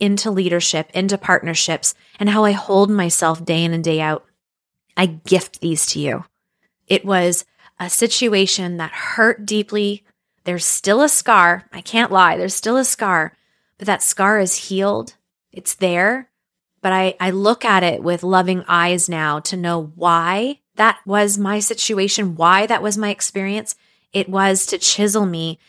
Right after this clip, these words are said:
into who I am today and to give this to you, to pour this out to you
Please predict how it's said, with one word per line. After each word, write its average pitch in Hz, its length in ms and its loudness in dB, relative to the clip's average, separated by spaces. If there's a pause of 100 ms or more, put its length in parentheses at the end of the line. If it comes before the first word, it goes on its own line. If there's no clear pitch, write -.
(160)
into 190 240 -2
who 185 180 -2
I 175 100 0
am 165 200 -2
today 170 500 -4 (280)
and 190 160 0
to 180 400 -2
give 196 420 0
this 175 260 2
to - 140 -4
you, 165 60 -4
to 147 80 -4
pour 247 560 4
this 208 260 4
out 190 240 2
to - 120 -4
you 160 260 -4